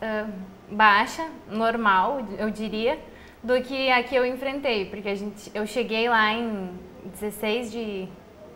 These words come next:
dezesseis de agosto e a temperatura era de cinquenta graus. Logo que eu desci do avião, eu senti o bafo vindo, assim, eu,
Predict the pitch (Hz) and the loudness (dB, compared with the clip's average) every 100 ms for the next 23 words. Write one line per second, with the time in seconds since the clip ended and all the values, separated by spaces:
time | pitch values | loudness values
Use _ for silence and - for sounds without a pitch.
0 | - 202 - 220 240 208 226 202 196 208 | -14 -10 -2 -2 -2 -2 -2 -2 0 0
1 | 294 - 392 - - - - - - - | 0 -4 -14 -14 -20 -20 -20 -20 -20 -20
2 | - 240 226 226 262 254 247 233 233 247 | -6 6 8 8 4 2 6 6 6 4
3 | 254 254 254 254 - 285 277 233 254 277 | 8 8 8 4 0 -2 0 0 0 0
4 | 254 202 190 190 190 202 240 285 233 233 | 4 4 4 0 -2 -2 0 2 2 4
5 | 240 233 233 247 247 233 220 233 254 254 | 2 0 -2 0 2 2 2 -2 -6 -8
6 | - 277 233 220 208 208 226 202 202 202 | -8 -2 6 8 6 2 -6 -6 -4 -4
7 | 208 196 196 202 202 208 | -4 -6 -6 -6 -6 -6